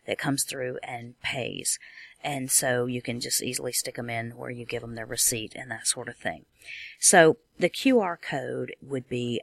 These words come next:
absolutely phenomenal to get your visual kicked off for your podcast. That combined with your logo is really all you need. Now, the more you can get people to start scanning and start listening, the better off you're gonna be.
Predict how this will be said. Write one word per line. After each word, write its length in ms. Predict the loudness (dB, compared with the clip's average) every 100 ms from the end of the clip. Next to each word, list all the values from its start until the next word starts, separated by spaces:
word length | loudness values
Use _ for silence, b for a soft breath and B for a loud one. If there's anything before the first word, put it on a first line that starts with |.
| -4
absolutely 1120 | -2 0 0 2 0 0 -4 -8 -6 -6 -4 2
phenomenal 720 | 4 4 2 0 -4 -6 -6
to 120 | -4
get 360 | 0 4 4 2
your 340 | -4 -4 -6 0
visual 680 | 4 6 4 2 2 0 -6
kicked 300 | 0 0 2
off 360 | 0 0 -4 -12
for 240 | -6 -2 -2
your 140 | -4
podcast. 800 | -4 -2 -2 -4 -8 -6 -4 -4 b b 0
That 300 | 6 6 4
combined 380 | 0 4 4 4
with 160 | 0
your 140 | 2 4
logo 500 | 4 4 2 0 0
is 220 | -2 -4
really 280 | -4 -2 0
all 220 | -2 -4
you 180 | -8 -12
need. 380 | -8 -8 -8 -12 B B B B
Now, 380 | 4 8 6 6
the 140 | 4
more 220 | 6 4
you 180 | 6 4
can 140 | 4 4
get 200 | 4 4
people 280 | 0 2
to 60 | 0
start 360 | 0 2 2 2
scanning 540 | 0 0 0 -2 -4
and 100 | -6
start 300 | -6 -4 -2
listening, 580 | -2 0 -2 -2 -12 -6
the 80 | -2
better 440 | 2 2 0 -2 -4
off 320 | -6 -10 -8
you're 60 | -10
gonna 260 | -8 -10 -4
be. 320 | -4 -4